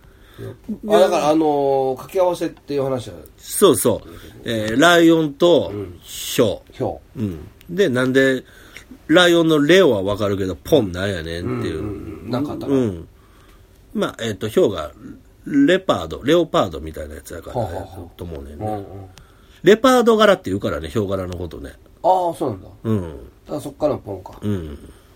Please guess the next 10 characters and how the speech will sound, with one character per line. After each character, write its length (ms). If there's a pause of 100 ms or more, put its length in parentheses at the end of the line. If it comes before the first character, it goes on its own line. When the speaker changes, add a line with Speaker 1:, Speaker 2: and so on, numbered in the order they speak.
(1160)
Speaker 1:
次。 340 (200)
Speaker 2:
は 100
い。 120 (1080)
Speaker 1:
桶 180
谷 180
さ 120
ん 40
の 60
名 220
言。 260